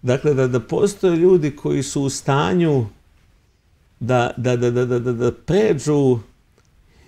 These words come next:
jer je nešto, ja mislim da je to stvarno pomalo i stvar refleksa i, i, i, i, i, i, i, i stvar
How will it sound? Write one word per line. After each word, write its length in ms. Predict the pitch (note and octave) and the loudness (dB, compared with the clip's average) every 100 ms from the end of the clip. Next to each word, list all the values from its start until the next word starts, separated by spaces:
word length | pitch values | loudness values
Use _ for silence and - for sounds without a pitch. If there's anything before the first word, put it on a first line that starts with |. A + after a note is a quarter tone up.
| _ | _
jer 140 | F#3 | 0
je 60 | C4 | 0
nešto, 300 | D#4 - G3 - - _ F3+ | -2 -4 -4 -4 -18 _ -8
ja 100 | A#3+ | -6
mislim 320 | F#4+ - G3 | -8 -4 0
da 80 | F3+ | 0
je 100 | - | 0
to 340 | G#3+ F3+ - - | 0 0 -2 -8
stvarno 540 | - D#3 F3+ A3 G3+ F#3 - | -8 -6 -2 -2 -2 -4 -8
pomalo 400 | E3+ F3 E3+ D3 | -6 -2 -2 -2
i 280 | C#3 C3+ B2+ B2 _ _ _ _ _ _ _ _ _ _ _ | -2 0 -2 -6 _ _ _ _ _ _ _ _ _ _ _
stvar 280 | - E3 C#3 | -4 0 2
refleksa 1000 | C#3+ - D3+ - - A#2+ A2+ A2+ A2 A2 | 0 0 -4 -6 -6 -2 0 0 0 -2
i, 140 | A2+ | -2
i, 280 | A2 A2 A#2+ | -2 -2 -4
i, 180 | - A2+ | -2 -4
i, 520 | - A2+ A2 A2+ A#2 | -4 -4 -4 -4 -4
i, 400 | - - A2+ A#2 | -4 -6 -4 -4
i, 180 | - A2 | -4 -6
i, 140 | G2+ | -6
i 40 | A2 | -8
stvar 420 | - C#3 B2+ | -4 -2 -2